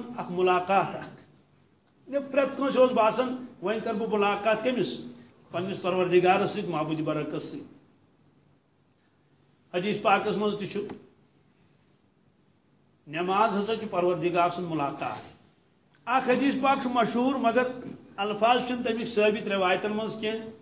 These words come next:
البتہ مفہوٗم چھُ ثٲبت۔ الصلاۃ معراج المومنین، امیُک معنی گوٚو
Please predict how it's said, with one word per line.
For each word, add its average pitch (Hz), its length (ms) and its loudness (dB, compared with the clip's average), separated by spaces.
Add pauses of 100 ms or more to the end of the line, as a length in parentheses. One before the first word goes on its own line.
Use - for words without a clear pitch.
(360)
البتہ 208 260 -6
مفہوٗم 202 560 -2
چھُ 160 140 -8
ثٲبت۔ - 420 -8 (4000)
الصلاۃ 277 560 2
معراج 240 420 4
المومنین، 214 680 0 (420)
امیُک 226 220 -4
معنی 226 300 -2
گوٚو 240 260 4